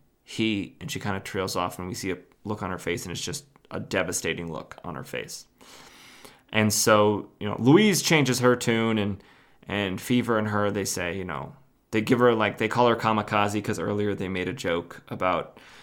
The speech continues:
um, Pearl Harbor and, uh, her just, like, kind of jumping in front of their car like the Japanese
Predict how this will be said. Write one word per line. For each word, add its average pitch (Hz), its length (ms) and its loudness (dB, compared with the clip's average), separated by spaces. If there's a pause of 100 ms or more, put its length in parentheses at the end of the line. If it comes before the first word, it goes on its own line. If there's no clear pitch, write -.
(220)
um, 101 460 -2 (140)
Pearl 127 260 4
Harbor 127 760 8
and, 104 460 -2
uh, 101 300 2
her 110 180 -2
just, 101 200 -4
like, 101 160 -4
kind 104 160 -2
of 98 100 -8
jumping 107 360 0
in 107 60 -4
front 107 140 -2
of 104 60 -2
their 104 100 -2
car 101 320 2
like 95 380 -4 (240)
the 85 440 -2
Japanese 101 720 -2